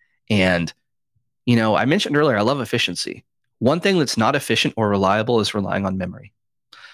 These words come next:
right? You could, it's just bad because you might not even be there. So, like, your memory could be perfect, but if you're at a new job in a year, you're not serving anyone well, and you're not really being a responsible employee if you're not documenting things, in my opinion. So my solution would be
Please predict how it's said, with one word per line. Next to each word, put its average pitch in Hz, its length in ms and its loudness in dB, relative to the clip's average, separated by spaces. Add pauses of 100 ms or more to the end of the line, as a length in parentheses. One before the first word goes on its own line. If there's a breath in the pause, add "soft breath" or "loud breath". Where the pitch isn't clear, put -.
(220 loud breath)
right? 107 160 0
You 110 140 -2
could, 113 180 -2 (540)
it's - 260 2
just 123 220 0
bad 117 280 0
because 113 320 -2
you 110 140 2
might 233 180 4
not 208 140 2
even 190 220 2
be 190 160 2
there. 98 180 0
So, - 180 0
like, 120 200 0
your 147 80 2
memory 185 260 2
could 143 120 -2
be 131 60 0
perfect, 226 440 0
but 123 100 2
if 123 100 -2
you're 180 100 2
at 151 60 2
a 143 40 2
new 147 160 2
job 151 320 2
in 113 80 -4
a - 20 -4
year, 101 340 -2 (760 loud breath)
you're 120 180 0
not 139 160 0
serving 143 320 2
anyone 123 320 0
well, 64 320 -2 (120)
and 107 180 0
you're 113 80 4
not 113 200 2
really 113 220 2
being 113 220 0
a 107 40 0
responsible 110 520 -2
employee 101 520 0 (340)
if - 180 -6
you're 117 100 -2
not 101 220 -2
documenting 104 440 -6
things, 87 320 -6
in 107 60 -2
my 95 140 0
opinion. 95 280 -6
So 285 400 2 (120)
my 139 100 2
solution 185 400 2
would 135 140 2
be 131 180 0